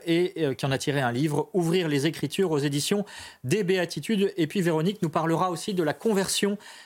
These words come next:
de Saint-Augustin. Saint-Augustin qui, euh, s'est converti notamment en partie à travers la lecture de la Bible. Auparavant, euh, je voudrais redémarrer cette deuxième partie par une question, parce que vous avez dit tout à l'heure, c'est un livre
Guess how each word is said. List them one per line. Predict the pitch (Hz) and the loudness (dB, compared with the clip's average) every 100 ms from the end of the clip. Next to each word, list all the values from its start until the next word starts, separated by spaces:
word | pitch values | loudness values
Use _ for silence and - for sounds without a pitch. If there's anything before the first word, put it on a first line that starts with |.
| _ 131 | _ -2
de | |
Saint-Augustin. | 139 240 226 214 175 - 170 175 | 0 0 0 0 -2 -2 -2 0
Saint-Augustin | 160 147 139 131 - 170 | -2 -2 -4 -2 -2 -2
qui, | - 151 156 - | -4 -6 -4 -2
euh, | 135 117 110 | 0 0 -2
s'est | - | -8
converti | 113 120 107 - 170 | -8 -8 -8 -6 -2
notamment | 143 160 147 135 160 - - | 0 0 0 0 -2 -6 -6
en | 147 139 | -4 -2
partie | 139 - 175 185 - | -6 -4 -6 -4 -4
à | |
travers | 156 160 147 180 175 - | -2 0 0 0 -2 -4
la | 151 175 | 0 0
lecture | 175 - 214 220 - - - - - | 0 -2 0 0 -4 -16 -16 -14 -2
de | 165 | 0
la | 190 | 2
Bible. | 139 120 113 - - - _ - | 0 -2 -4 -8 -20 -20 _ -4
Auparavant, | 190 190 175 165 185 208 - | -2 0 0 0 0 0 -2
euh, | 147 143 139 143 156 | 0 0 0 0 -2
je | 143 | -2
voudrais | 143 147 180 180 - | 0 0 0 -2 -4
redémarrer | 123 127 151 151 143 156 147 156 | -4 -2 -2 -2 -2 -2 0 -2
cette | - - | -4 -4
deuxième | 123 131 135 151 | -2 0 0 0
partie | 143 - - 180 | -2 -4 -2 0
par | 156 139 - | 0 -4 -6
une | 143 139 | -6 -2
question, | 160 - 196 175 | -2 -2 -2 -2
parce | 143 | -4
que | - | -4
vous | 127 131 | -2 0
avez | 135 | 0
dit | 170 | -4
tout | - 139 | -2 -2
à | |
l'heure, | 151 180 | 0 -2
c'est | - - | -4 -2
un | 127 | 0
livre | 175 170 - | 2 0 -4